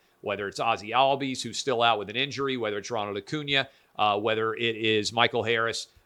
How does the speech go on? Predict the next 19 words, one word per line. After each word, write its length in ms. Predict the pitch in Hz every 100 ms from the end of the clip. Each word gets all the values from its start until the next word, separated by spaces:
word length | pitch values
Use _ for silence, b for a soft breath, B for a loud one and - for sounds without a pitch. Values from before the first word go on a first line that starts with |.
| -
uh, 200 | 107 104
and 140 | 113
certainly 400 | - 135 117 113
now 180 | 110 107
they 140 | 107 104
have 80 |
signed, 420 | - 117 110 107 104 110
uh, 220 | 101 95 - _ _ _ _ _ _ - - -
uh, 440 | 117 107 98 98 120 123 101 127
so 360 | 135 - - 185
many 280 | 175 147 110
of 200 | 120 104
their 200 | 107 107
young 340 | 113 117 107
players 540 | - 131 123 107 98
to 120 | - 110
long-term 680 | 110 110 110 101 110 101
deals. 460 | 98 131 127 120 - b b b -
Uh, 240 | 101